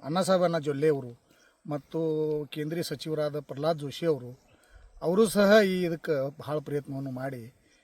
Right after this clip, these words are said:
ಈ ಸಂಸ್ಥೆಯನ್ನು ಸ್ಯಾಂಕ್ಷನ್ ಮಾಡ್ಲಿಕ್ಕೆ ಕಾರಣ ಆಗಿದ್ದು, ಆ,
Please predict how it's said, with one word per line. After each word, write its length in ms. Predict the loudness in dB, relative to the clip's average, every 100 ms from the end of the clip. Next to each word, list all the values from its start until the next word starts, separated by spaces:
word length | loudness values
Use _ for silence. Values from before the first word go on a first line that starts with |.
| _ -10
ಈ 260 | -8 -8
ಸಂಸ್ಥೆಯನ್ನು 600 | -8 -10 -6 -4 -4 -4
ಸ್ಯಾಂಕ್ಷನ್ 460 | -8 -12 -12 -8 -6
ಮಾಡ್ಲಿಕ್ಕೆ 520 | -6 -8 -10 -14 -18 _ _ _ _
ಕಾರಣ 260 | -4 -4 -2
ಆಗಿದ್ದು, 360 | -6 -8 -8 -10 _ _ _ _ _
ಆ, 60 | -10